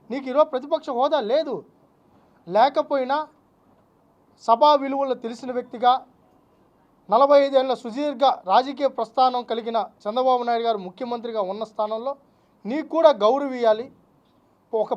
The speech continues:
పార్టీకి అధ్యక్షుడిగా ఉన్నారు, అది నాలుగు సీట్లు కానీ పదకొండు సీట్లు ఎన్ని సీట్లు ఉన్నా నీకు గౌరవం ఇయ్యాలని నీకు, నీ కార్ని ప్రాంగణం వరకు లోపల వరకు అలో చేసి నిన్ను, నీకు ఒక ఛాంబ-, నీ ఛాంబర్లో నిన్ను కూర్చోబెట్టి నిన్ను పిలుస్తా ఉంటే నువ్వు ఛాంబర్లోకి రాకుండా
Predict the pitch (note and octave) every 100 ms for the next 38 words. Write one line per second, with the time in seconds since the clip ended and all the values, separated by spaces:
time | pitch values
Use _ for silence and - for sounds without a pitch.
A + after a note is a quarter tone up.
0 | G#3 C4+ C#4 D4 A3+ G3+ C#4 C#4 A#3+ A3+
1 | G#3 G#3+ C4+ _ _ _ - G#3 A#3 G#3+
2 | C4 - C4+ C4 B3+ C4+ C4 A#3+ A#3+ A#3
3 | B3+ A#3 G3 A#3+ B3+ B3+ A#3 A#3 C4+ _
4 | _ - G#3 F3+ G3+ C4+ C4 A#3 G3+ A#3
5 | C4+ F#3 F#3+ G3 _ _ - G3+ G3 G#3
6 | B3 A#3+ A#3+ _ _ _ _ - G3 B3+
7 | B3 A3+ A#3 A#3+ G3+ G#3+ A#3 G#3 A3 F#3
8 | F3+ F#3 F3 - B3+ C4+ _ _ _ -
9 | A3 G#3 G#3 _ _ _ F#3+ A#3 F#3+ E3
10 | _ - - F3+ A#3 A#3+ G3+ G#3+ G3 G#3+
11 | A#3 A3+ F#3 D#3+ E3 - A#3 A3+ A3+ C4
12 | - _ _ _ _ - B3 C4 - C4
13 | C#4 C#4 B3 A#3+ B3+ A3+ - F#3 A3 A3+
14 | F#3+ D#3 F#3 A3 A3